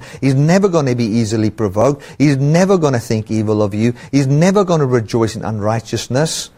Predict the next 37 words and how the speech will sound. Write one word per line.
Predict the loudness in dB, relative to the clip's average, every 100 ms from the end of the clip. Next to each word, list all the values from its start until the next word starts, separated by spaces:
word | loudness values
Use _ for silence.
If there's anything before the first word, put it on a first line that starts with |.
| -20 -20 _ -2
Um, | 0 2
he's | 0 -2 -2
always | 2 2 0
gonna | -2 -2
re-, | 0 0 2 0 0
rejoice | 2 0 0
in | -2 -2
the | -2
truth, | -2 0 0 0 -4 -20 -4
and | 0 2
his | 2 2 2
love | 2 2 2
will | 2
always | 4 4 4 0 -2
cover | -2 0 0
all | 2 0
things, | 0 -2 -2
will | -2 -2 2
always | 2 2 0
be | -2
able | 0 0 0
to | -2
help | 0 0 -2
you, | -2 0 -2 -8 -10 0
will | 0 2
always, | 2 2 2 0 0 -6 -20 -4
he | 0
will | 2
always | 4 4 4 2
believe | 0 0 0 0
in | -2
you, | 0 2
he'll | 2 2
always | 2 4 2
have | 0 -2
good | -2 0
expectations | -2 -2 -6 -2 -4 -2 -4 -6 -8